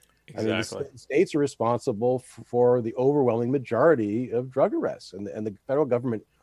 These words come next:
Speaker 1: if no state is gonna help it, the federal government can't enforce marijuana prohibition on its own. So they recognized that, but they, you know, they hadn't changed the law.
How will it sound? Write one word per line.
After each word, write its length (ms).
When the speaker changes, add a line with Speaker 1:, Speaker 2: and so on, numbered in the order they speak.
Speaker 1:
if 120
no 200
state 280
is 120
gonna 220
help 260
it, 240
the 80
federal 200
government 300
can't 320
enforce 420
marijuana 400
prohibition 480
on 60
its 160
own. 180
So 120
they 80
recognized 540
that, 320
but 100
they, 80
you 100
know, 100
they 140
hadn't 220
changed 240
the 80
law. 340